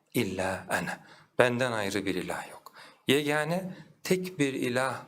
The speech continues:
olan Rabbiniz benim, alemlerin sahibi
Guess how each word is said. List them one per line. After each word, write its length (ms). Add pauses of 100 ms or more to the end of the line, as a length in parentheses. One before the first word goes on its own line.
(140)
olan 320 (640)
Rabbiniz 680 (340)
benim, 580
alemlerin 680
sahibi 680